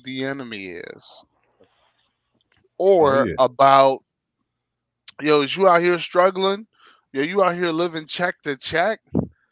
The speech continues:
Speaker 1: Yo, <sighs> you know who controls money? The Jews. Now, at this point, uh, the Jewish community were giving out interest-free loans.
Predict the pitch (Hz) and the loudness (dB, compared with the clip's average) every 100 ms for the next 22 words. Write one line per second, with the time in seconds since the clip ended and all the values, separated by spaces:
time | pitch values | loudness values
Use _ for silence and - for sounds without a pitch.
0 | _ _ _ 147 156 131 117 - _ - | _ _ _ -2 0 0 -6 -16 _ -18
1 | 139 139 - _ 120 127 160 170 160 180 | -16 -14 -18 _ _ -18 -10 -8 -8 -12
2 | - 151 - 165 160 151 139 147 160 175 | -14 -16 -6 -4 -4 -6 -8 -2 -2 -2
3 | 202 240 _ _ _ - 131 123 135 135 | -10 -14 _ _ _ -10 -8 -8 -8 -8
4 | 139 156 202 - - _ _ _ _ _ | -8 -12 -14 -18 -20 _ _ _ _ _
5 | _ _ _ _ _ _ _ _ _ _ | _ _ _ _ _ _ _ _ _ _
6 | 127 123 120 - 160 - - 135 127 120 | -6 -4 -6 -8 -14 -14 -14 -10 -10 -12
7 | - - 113 110 110 107 104 107 117 127 | -16 -14 -8 -6 -6 -8 -12 -16 -12 -12
8 | 120 - 123 117 123 120 117 120 117 107 | -12 -16 -18 -14 -16 -14 -14 -12 -12 -10
9 | 101 101 104 123 117 113 113 113 110 127 | -10 -12 -12 -10 -10 -6 -2 -2 -2 -8
10 | 123 - 113 - - 123 120 113 113 135 | -12 -12 -12 -14 -12 -12 -8 -8 -8 -12
11 | 160 190 - | -16 -20 -20